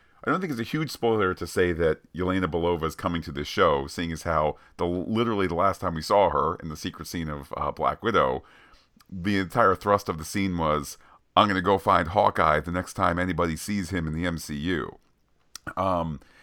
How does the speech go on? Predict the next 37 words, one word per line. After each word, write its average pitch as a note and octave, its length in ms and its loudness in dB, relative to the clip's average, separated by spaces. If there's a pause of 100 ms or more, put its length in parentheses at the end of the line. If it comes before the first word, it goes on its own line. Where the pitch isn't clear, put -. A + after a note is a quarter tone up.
(460)
and G#2 220 2
how G2+ 160 0
essentially G2 440 -2
the, D#2+ 240 -4 (140)
this D#2 180 -4
Hollywood F2 260 2
Reporter D#3+ 280 0
article F2 340 0
was D#2+ 140 -6
saying, D#2 500 -2 (380)
um, D#2 520 -4 (840)
you G2+ 120 -8
know, E2+ 100 -4
Marvel G2+ 420 4
needed G2 400 2
convincing. E2+ 760 -2
They E2+ 80 -2
needed G#2 200 0
convincing F#2 500 -2
to D#2 60 -4
shoot F2+ 240 -6
that E2 220 -2
scene D#2+ 380 -4
and C#2+ 140 -6
so F2 200 -4
on D#2 60 -4
and D2 100 -8
so D#2 160 -4
forth D2 300 -6
to D2+ 60 -14
get E2 200 -6
her E2 120 0
to D2 60 -6
come E2 160 -6
over C#2+ 160 -4
to C#2+ 60 -8
Hawkeye. D#2+ 540 -2